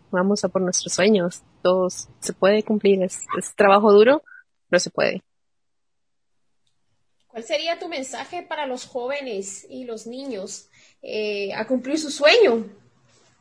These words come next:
Speaker 1: Que no se den por vencidos, o sea,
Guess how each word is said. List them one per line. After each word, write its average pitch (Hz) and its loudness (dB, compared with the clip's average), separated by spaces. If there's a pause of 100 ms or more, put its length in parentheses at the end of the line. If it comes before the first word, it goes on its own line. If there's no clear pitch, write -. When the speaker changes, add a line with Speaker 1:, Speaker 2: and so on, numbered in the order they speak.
(2250)
Speaker 1:
Que 240 4
no 220 6
se 220 6
den 202 6
por 214 6
vencidos, 185 0
o 196 -8
sea, 185 4